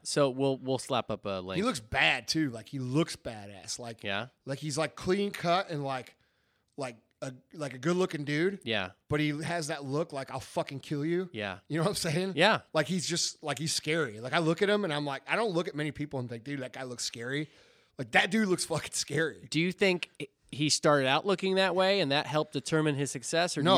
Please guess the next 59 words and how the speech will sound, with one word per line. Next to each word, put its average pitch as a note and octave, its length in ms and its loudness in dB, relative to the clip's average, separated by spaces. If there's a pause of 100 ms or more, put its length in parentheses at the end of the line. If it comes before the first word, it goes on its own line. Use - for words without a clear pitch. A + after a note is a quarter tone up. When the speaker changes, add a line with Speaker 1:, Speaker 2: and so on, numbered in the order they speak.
Speaker 1:
you A#2 40 -4
think C#3 140 2
Speaker 2:
I E3+ 80 -4
think C3 120 -2
Speaker 1:
he D#3 60 -8
Speaker 2:
he C#3+ 60 -10
Speaker 1:
developed B2+ 440 2
Speaker 2:
I, A#2 40 0
Speaker 1:
that C3+ 60 0
Speaker 2:
I D3+ 40 -4
Speaker 1:
killer A#2+ 220 0
Speaker 2:
think, G#2+ 80 -4
Speaker 1:
look? G2+ 260 -6
Speaker 2:
I D#3+ 80 0
think G3+ 180 -4
if D#3+ 120 -4
I F#3 80 -2
didn't F3 280 0
know D#3+ 180 4
what F3+ 100 2
he D#3 80 -2
was D3 100 -4
about, C#3 460 0 (260)
I C#3 60 -4
wouldn't D3 240 -2
think D#3 200 -6
that A#2 140 -8
of G#2 140 -16
him. F#2 160 -18
I A#2 80 -12
would A#2+ 80 -6
just A#2 140 -6
Speaker 1:
Hmm. - 20 -6
Speaker 2:
be B2+ 60 -4
like, A#2+ 100 -6
"That's C3 100 -10
a A#2+ 60 -12
good B2+ 120 -4
looking A2+ 220 -4
dude." A2+ 260 -6
Speaker 1:
Yeah. F#2+ 220 -4 (180)
Speaker 2:
But C3 120 -4
he D3+ 80 0
just C#3 160 -2
looks D3 200 -2
like B2+ 140 -6
he, B2+ 140 -6
but C3 260 -6
after D#3 260 2
reading D3+ 200 -4
the C3+ 80 -4
book, C#3+ 240 -2
I'm B2+ 100 -8
like, A#2+ 160 -10
"Fuck, B2 300 -10
dude, A#2 160 -10
I A#2+ 60 -6
don't C#3+ 140 -6
want, B2 180 -8